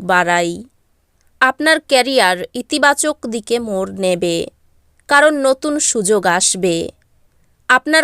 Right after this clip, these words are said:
কর্মজীবন ধীরে ধীরে এগিয়ে চলেছে, তবে মনে হতে পারে যে বিষয়গুলি ধীর গতিতে চলছে। সহকর্মী এবং ব্যবসায়িক অংশীদারদের সাথে সম্পর্কটি উৎপাদনশীল হবে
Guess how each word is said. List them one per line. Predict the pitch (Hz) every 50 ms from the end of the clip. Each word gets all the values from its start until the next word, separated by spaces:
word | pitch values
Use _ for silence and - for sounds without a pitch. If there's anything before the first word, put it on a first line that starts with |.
| 311 -
কর্মজীবন | - 247 233 226 254 269 285 294 254 302 285 277 302 302 302 294 269
ধীরে | 233 247 233 208 247 254
ধীরে | 262 285 247 262 269 269 - _ _ -
এগিয়ে | 226 226 202 202 233 233 226 202
চলেছে, | 202 - 196 180 175 175 175 - - - 185 175 170 - - - _ _ _ _ -
তবে | 247 254 240 285 277
মনে | 254 226 220 226 247
হতে | 294 302 294 285 - 302
পারে | 294 - 277 277 269 285 277 214
যে | 202 180 170 170 - - - _ _ _ _ _ _ _ _ -
বিষয়গুলি | - 226 254 - - 302 277 285 254 269 277 269 285 285 220 208
ধীর | - _ 240 233 240 233 214
গতিতে | 208 214 190 - - 220 208 - 190 180 175
চলছে। | - 190 185 180 180 180 - - - 208 175 170 170 - - _ _ _ _ _ _ _ _ _ _ _ _ _ _ _
সহকর্মী | - - - 277 294 320 320 - - 330 320 302 311 320 320 311
এবং | 277 254 240 254 262 269 254
ব্যবসায়িক | 233 220 214 220 277 330 - - 339 302 311 311 - - - _ -
অংশীদারদের | 233 233 240 - - 294 277 269 277 277 277 254 285 302 294 302
সাথে | - 330 277 - - 240 208 180 165 - - _ -
সম্পর্কটি | - - 262 240 247 247 - 294 302 - - 285 277 - 294 285 - -
উৎপাদনশীল | 226 233 - - - 247 240 233 254 262 262 277 - - 202 190 220
হবে | 202 - 175 175 175 185 175 170